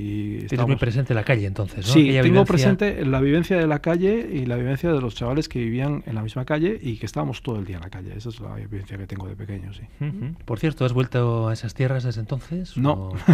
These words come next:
Speaker 1: no has vuelto?
Speaker 2: <laughs> No he vuelto. Yo creo que, mm, bueno, hay varias cosas que influyen en esta, no sé si decisión consciente, no he tenido la oportunidad, y no me la he dado yo tampoco la oportunidad.
Speaker 1: Ya.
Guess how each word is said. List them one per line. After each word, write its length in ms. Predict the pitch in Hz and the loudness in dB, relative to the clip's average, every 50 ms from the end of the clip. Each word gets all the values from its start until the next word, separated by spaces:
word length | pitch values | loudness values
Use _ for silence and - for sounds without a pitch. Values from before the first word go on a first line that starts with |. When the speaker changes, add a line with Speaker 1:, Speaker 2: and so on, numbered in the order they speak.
| - - 160 - - - 151 156 156 - | 6 6 0 -6 -8 -10 -12 -10 -4 -2
Speaker 1:
no 60 | 123 | 0
has 60 | 123 123 | 2 2
vuelto? 180 | 123 113 - | 2 0 -2
Speaker 2:
<laughs> 180 | 98 87 - - | -4 -10 -8 -4
No 200 | - 127 143 165 | 0 2 4 6
he 40 | 175 | 6
vuelto. 380 | 165 160 156 - - - 120 | 6 6 6 4 2 0 2
Yo 160 | 123 151 190 | 2 2 2
creo 160 | - 202 160 127 | 2 2 2 4
que, 600 | 123 123 120 117 113 117 117 113 113 110 110 110 113 - - - | 4 4 4 4 2 2 2 0 0 0 -2 -4 -6 -8 -10 -8
mm, 880 | 135 120 120 120 120 120 117 117 117 113 113 113 113 113 113 113 113 110 117 151 - - - - - - 143 135 | -6 -4 -4 -2 -2 -2 -2 -2 -2 -2 -2 -2 -2 -2 -2 -2 -4 -4 -6 -8 -12 -16 -18 -20 -18 -14 -6 -2
bueno, 200 | 139 160 143 143 | 0 2 2 4
hay 100 | 151 147 | 4 4
varias 460 | 127 123 127 131 131 123 104 95 - | 4 4 4 4 6 4 2 0 -2
cosas 480 | - 143 123 - - 127 117 - - - - | -2 -2 -2 0 -2 -4 -4 -6 -8 -10 -8
que 80 | - 101 | -6 -6
influyen 500 | 95 - - 123 127 123 113 113 110 107 | -6 -6 -4 -2 0 0 0 0 -2 -2
en 80 | 110 | -2
esta, 400 | 110 107 - - 113 113 110 107 - | -4 -4 -4 -4 -4 -4 -4 -4 -4
no 140 | - 127 | -4 -2
sé 140 | 113 127 117 | -2 -2 -2
si 100 | 104 113 | -2 -2
decisión 420 | 104 101 - - 107 - 127 110 107 | -2 -2 -2 -4 -2 -2 -2 -2 -2
consciente, 460 | 110 104 101 - 156 151 127 135 117 | -4 -4 0 2 2 2 2 2 0
no 80 | 127 | -2
he 20 | 131 | 0
tenido 220 | - 139 135 131 | 0 0 2 2
la 60 | 127 | 0
oportunidad, 680 | 123 117 127 120 123 - 120 123 127 143 151 147 - - - - - | 0 -2 -2 -4 -4 -4 -2 0 2 4 4 2 2 -4 -14 -12 -6
y 80 | 131 | -2
no 160 | 120 117 127 127 | 0 0 2 2
me 80 | 131 123 | 2 2
la 120 | 120 113 | 2 2
he 20 | |
dado 260 | 117 123 127 117 107 101 | 2 2 0 0 0 -2
yo 140 | 98 98 | -4 -4
tampoco 380 | 101 - 98 98 104 101 - 110 | -6 -6 -8 -8 -8 -8 -6 -6
la 80 | 104 104 | -6 -6
oportunidad. 520 | 104 113 - - 113 113 123 131 143 151 - - - | -6 -8 -8 -6 -6 -4 0 0 0 0 0 -4 -12
Speaker 1:
Ya. 120 | 104 90 | -12 -12